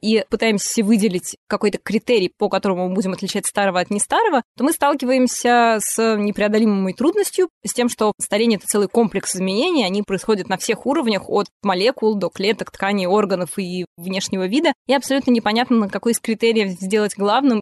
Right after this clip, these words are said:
Или если мы уходим вглубь и пытаемся сформулировать определение вида старения — это процесс накопления чего-то внутри, который вызывает изнашивание тканей, клеток, органов и приводит к смерти.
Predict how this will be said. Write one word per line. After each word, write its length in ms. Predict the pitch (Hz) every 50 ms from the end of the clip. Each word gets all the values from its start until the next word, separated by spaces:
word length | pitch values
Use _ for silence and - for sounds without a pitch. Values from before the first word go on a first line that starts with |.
| - -
Или 200 | - 240 285 302
если 280 | 302 233 262 277 - 269
мы 100 | 247 240
уходим 340 | 240 - 247 226 226 214 190
вглубь 380 | 175 185 202 190 254 330 - - - _ _
и 120 | - 208
пытаемся 320 | 214 233 240 254 240 - 220
сформулировать 640 | - - 220 233 226 233 247 233 226 214 220 -
определение 600 | - - 196 208 214 214 247 247 233 226 208 196
вида 340 | 185 208 247 254 214 220 214 - _
старения — 840 | - - - 233 208 214 254 302 330 339 320 302 294 285 277 - - _ _
это 540 | - 226 247 269 262 - 262 247 240 247 240 -
процесс 440 | - 226 208 196 - - - 240 254 247 - - - - - _
накопления 920 | - 202 214 - 214 196 - 220 214 226 233 226 214 208 202 185 196 190
чего-то 580 | 180 - - - 226 208 196 214 214 202 - 180
внутри, 480 | 165 160 185 190 180 - - 277 349 381 _ _
который 400 | - 254 220 - 247 247 214 214
вызывает 560 | 185 170 190 - 196 190 196 190 190 180 - 202
изнашивание 960 | 214 185 202 202 196 - - - 190 190 190 185 185 180 180 180 175 165 - _
тканей, 560 | - - - 202 185 185 185 180 175 170 170 -
клеток, 400 | - - 208 202 196 - 185 -
органов 340 | 208 196 190 185 185 185 170 - - -
и 240 | - 196 190 185 185
приводит 380 | - 180 185 185 180 170 170 - _
к 80 | - -
смерти. 480 | - - 233 262 370 453 - - 311